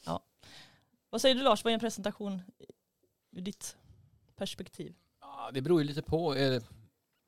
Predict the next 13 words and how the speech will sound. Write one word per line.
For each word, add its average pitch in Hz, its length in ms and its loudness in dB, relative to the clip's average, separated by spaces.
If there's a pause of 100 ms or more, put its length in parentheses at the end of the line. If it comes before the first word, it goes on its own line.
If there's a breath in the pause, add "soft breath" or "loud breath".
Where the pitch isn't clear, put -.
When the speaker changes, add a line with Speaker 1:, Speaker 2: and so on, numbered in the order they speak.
(1000)
Speaker 2:
en 127 140 -2
föreläsning 104 1080 0
är 127 40 -2
ju 95 80 -2
en 98 100 -8
föreläsning. 120 800 -6
Det 113 80 -2
är 131 180 -4
ju 107 100 -4
egentligen 110 480 -6
ingen 101 180 -10
presentation. - 800 -12 (180)
Speaker 1:
Mhm. 277 240 -20